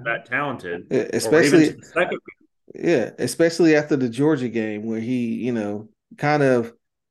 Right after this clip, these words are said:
Speaker 2: I don't wanna see he, say he wrecked the game because he had, uh, two tackles for losses, but
Speaker 1: Yep.
Speaker 2: what, what didn't show up in the stat sheet was his pressures, was the amount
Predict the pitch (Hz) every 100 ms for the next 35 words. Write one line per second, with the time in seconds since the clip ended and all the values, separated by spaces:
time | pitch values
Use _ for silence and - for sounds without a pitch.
0 | _ _ _ 139 160 190 190 147 180 -
1 | - - 165 143 151 113 135 - 120 113
2 | 131 135 120 120 113 123 117 107 117 117
3 | 113 - - _ _ _ _ _ _ -
4 | - 110 95 90 - 147 143 131 135 120
5 | 113 117 120 117 131 117 117 107 - _
6 | _ _ _ _ _ _ _ _ _ _
7 | _ _ _ 101 143 139 170 135 160 156
8 | 170 196 190 - 180 170 165 143 - 139
9 | - - 120 104 113 113 123 - 151 139
10 | 143 135 123 131 117 120 113 127 123